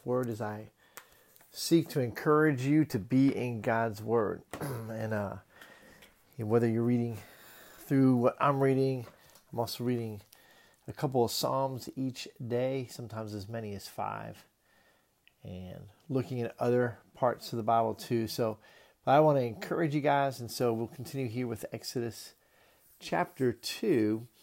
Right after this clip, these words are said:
and the very last few verses here, starting in verse twenty-three. "During those many days, the king of Egypt died, and the people of Israel, Israel groaned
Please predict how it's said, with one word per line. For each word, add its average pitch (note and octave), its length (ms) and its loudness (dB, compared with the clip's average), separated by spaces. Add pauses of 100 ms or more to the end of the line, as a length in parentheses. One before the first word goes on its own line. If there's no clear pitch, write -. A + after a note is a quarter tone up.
(500)
and A2+ 220 -6
the G#2+ 60 -4
very B2+ 380 0
last G#2+ 460 2
few A2+ 340 0
verses G#2+ 500 -2
here, G#2 180 -8
starting G#2 340 -8
in F#2 60 -12
verse G2+ 400 -10 (960)
twenty-three. G#2+ 960 -4 (1120)
"During F3 580 4
those D#3 600 0 (100)
many C3+ 460 -2
days, G#2+ 640 -2
the A2+ 60 -6
king C3 440 -8
of A#2+ 140 -6
Egypt A#2+ 380 -6
died, G2 420 -2 (720)
and C3 100 -2
the B2 60 2
people F3 300 0
of D3+ 100 0
Israel, A#2+ 400 -2 (160)
Israel A2+ 560 0
groaned A2 720 -4